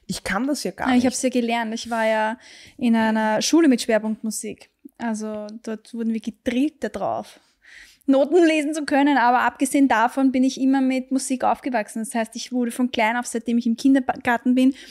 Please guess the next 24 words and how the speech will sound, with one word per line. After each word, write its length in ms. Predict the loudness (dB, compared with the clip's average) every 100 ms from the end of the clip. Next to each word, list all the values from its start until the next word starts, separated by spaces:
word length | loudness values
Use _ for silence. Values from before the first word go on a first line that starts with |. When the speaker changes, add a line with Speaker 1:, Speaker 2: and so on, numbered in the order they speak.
| -20 -12 -2
Speaker 2:
habe 140 | 0
ich 120 | 2 4
Noten 320 | 4 2 0
lesen 300 | -2 -2 -4
gelernt. 500 | -2 -2 -4 -6 -8
Ja. 300 | -6 -6 -4 -2
Mit 140 | 0
dem 100 | 0
Glockenspiel 580 | 0 -2 0 -4 0 0
hat's 200 | 0 -2
begonnen, 420 | -4 -2 -2 -2
dann 140 | -2 -4
bist 160 | -4
weiter 260 | -6 -6 -4
zur 140 | -2
Blockflöte 580 | 0 0 2 2 2 2
<laughs> 0 |
gegangen. 500 | 2 2 2 2 2
Wunderschönes 920 | 2 2 0 0 2 2 2 2 0 0
<laughs> 80 | 0
Musikinstrument, 880 | 0 0 0 0 -2 0 2 0 -2
Blockflöte 640 | 0 0 0 0 0 0 -2
nämlich, 420 | 0 0 0 0
ja. 260 | 0 2